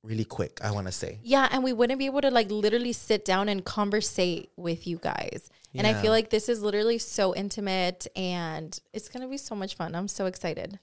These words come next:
Speaker 1: Yeah, so once again, thank you guys for a hundred K.
Speaker 2: Yes.
Speaker 1: We're planning a little,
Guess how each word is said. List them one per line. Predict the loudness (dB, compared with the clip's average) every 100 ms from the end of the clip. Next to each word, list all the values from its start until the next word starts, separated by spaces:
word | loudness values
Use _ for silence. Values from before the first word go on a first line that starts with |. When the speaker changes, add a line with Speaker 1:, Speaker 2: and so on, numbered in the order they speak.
| -4
Speaker 1:
Yeah, | -2 2
so | 4 4
once | 6 4
again, | 4 2
thank | 2
you | 2
guys | 4
for | 6
a | 6
hundred | 6 2 4 4 2
K. | 6 8 8 8 2 -2
Speaker 2:
Yes. | 2 8 10 12 10 8
Speaker 1:
We're | 4
planning | 6 4 6 4 2 2
a | 2
little, | 4 8 10 10 10 8